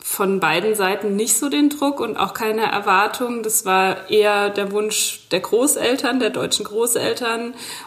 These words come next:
Und auch da hatte ich noch so ein Schutzschild, ein Schutzschild vor mir. Das war meine große Schwester.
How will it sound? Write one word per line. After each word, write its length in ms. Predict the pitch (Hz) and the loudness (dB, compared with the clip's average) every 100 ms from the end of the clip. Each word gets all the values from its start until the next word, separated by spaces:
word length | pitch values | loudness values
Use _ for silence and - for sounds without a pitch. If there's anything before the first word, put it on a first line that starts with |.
| - | 0
Und 440 | 208 214 208 - | 2 2 -2 -2
auch 200 | 196 - | -4 -4
da 480 | - 170 170 139 - | -4 2 2 2 0
hatte 200 | 247 403 | -2 -4
ich 120 | - | -4
noch 140 | 214 | -4
so 140 | 214 190 | -2 -2
ein 80 | 202 | -2
Schutzschild, 760 | - 285 - - 190 185 196 - - | -2 0 0 2 4 4 2 -4 -8
ein 360 | - 185 190 190 - | -4 -2 -2 -6 -8
Schutzschild 580 | - 294 320 - 185 180 | -6 -2 0 2 2 0
vor 220 | - 196 | 0 -2
mir. 160 | 196 196 | 0 0
Das 240 | 190 202 | 0 -2
war 100 | 202 | -2
meine 240 | 202 196 196 | 0 0 -2
große 360 | 196 196 196 | -2 -2 -2
Schwester. 680 | 202 - 349 - 180 175 262 | -4 -2 0 0 0 -2 -2